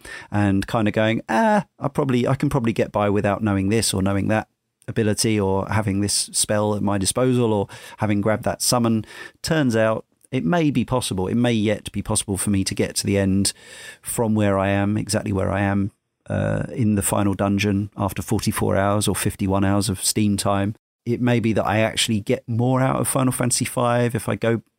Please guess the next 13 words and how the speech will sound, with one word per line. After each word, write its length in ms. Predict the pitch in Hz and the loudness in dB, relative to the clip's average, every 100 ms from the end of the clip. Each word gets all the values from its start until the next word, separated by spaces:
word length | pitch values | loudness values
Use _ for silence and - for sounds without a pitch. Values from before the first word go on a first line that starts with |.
| - | -6
back, 360 | 127 139 - - | -2 -2 -6 -10
extricate 520 | - - - - 117 | -6 -4 -4 -2 -2
myself, 560 | 113 104 - 110 110 - | 0 0 0 0 -2 -4
and 400 | 113 110 107 104 - - | -2 0 2 0 -4 -8
further 420 | - 147 139 131 | 0 2 2 2
acquaint 400 | 123 - 139 127 | 0 0 0 2
myself 500 | 110 95 110 101 - | 2 2 2 0 0
with 160 | 113 - | -2 0
this 200 | 117 - | 0 0
obviously 580 | 131 - 127 107 - 113 | -2 0 0 2 2 0
really 580 | 120 160 170 143 113 104 | 0 0 2 2 2 0
deep, 340 | - 120 - - _ | 0 -2 -4 -14 _
complex, 760 | - 131 110 104 - - - | -2 -2 0 -2 -4 0 0